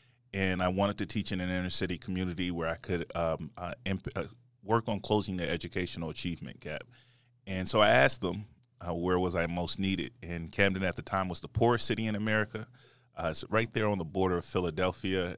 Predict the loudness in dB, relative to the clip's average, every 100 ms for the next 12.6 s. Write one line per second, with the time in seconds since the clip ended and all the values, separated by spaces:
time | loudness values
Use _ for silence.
0 | -10 -12 -10 -8 -8 -8 -8 -8 -10 -12
1 | -4 -2 -2 0 -2 -2 -4 -8 -4 0
2 | 0 0 -2 -4 -6 -16 _ _ _ _
3 | 0 0 0 0 0 0 -2 0 0 0
4 | -4 0 0 0 0 2 0 -2 -4 -2
5 | -2 -4 -8 -6 -4 -2 -4 -2 0 0
6 | -2 -4 -4 -4 -6 -4 -2 -4 -4 -8
7 | -10 -4 0 0 0 -4 -6 -10 -12 -6
8 | -4 -4 -4 -4 -4 -2 -6 -2 -4 -4
9 | -8 -12 -6 0 0 0 -2 -4 -6 -4
10 | -2 -2 -6 -8 -4 -2 -4 -6 -6 -6
11 | -6 -8 -8 -4 -4 -4 -6 -6 -8 -8
12 | -8 -8 -6 -4 -4 -8